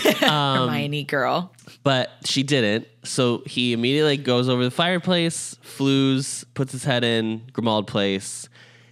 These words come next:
Speaker 2: Mm-hmm.
Speaker 1: and he sees, you know, the dank nastiness
Speaker 2: It's
Speaker 1: that is that
Speaker 2: empty.
Speaker 1: house. Right.
Speaker 2: Yeah.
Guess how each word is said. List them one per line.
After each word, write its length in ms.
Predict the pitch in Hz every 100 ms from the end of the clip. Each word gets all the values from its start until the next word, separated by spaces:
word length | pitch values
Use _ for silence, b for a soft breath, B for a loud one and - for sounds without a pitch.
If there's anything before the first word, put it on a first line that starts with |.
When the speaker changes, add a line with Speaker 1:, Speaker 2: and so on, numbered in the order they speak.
| b
Speaker 2:
Mm-hmm. 180 | 185 180
Speaker 1:
and 80 | 127
he 160 | 139 131
sees, 880 | - 143 131 131 131 - - - - -
you 100 | 127
know, 140 | 120
the 140 | 120 120
dank 840 | 110 113 110 113 117 - - - _ _ - - -
nastiness 720 | 113 113 117 - 123 117 110
Speaker 2:
It's 60 | -
Speaker 1:
that 100 | 104
is 120 | 107
that 140 | 110
Speaker 2:
empty. 60 | 104
Speaker 1:
house. 580 | 104 92 113 127 - -
Right. 260 | 107 90 - -
Speaker 2:
Yeah. 480 | - 147 143 139